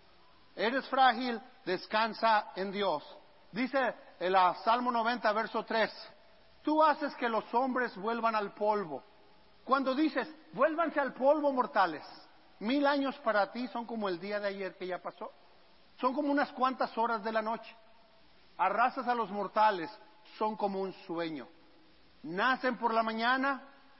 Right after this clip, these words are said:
como la hierba que al amanecer brota, lozana, y por la noche ya está marchita y se seca. Tu ira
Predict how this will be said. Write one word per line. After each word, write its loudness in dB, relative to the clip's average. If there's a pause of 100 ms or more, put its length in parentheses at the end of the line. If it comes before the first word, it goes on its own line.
(160)
como 0
la 4
hierba -2
que -4
al 0
amanecer -4
brota, 0
lozana, 0 (440)
y -6
por 0
la 6
noche -2
ya 0
está -2
marchita -4
y -4
se -10
seca. -8 (720)
Tu 0
ira 2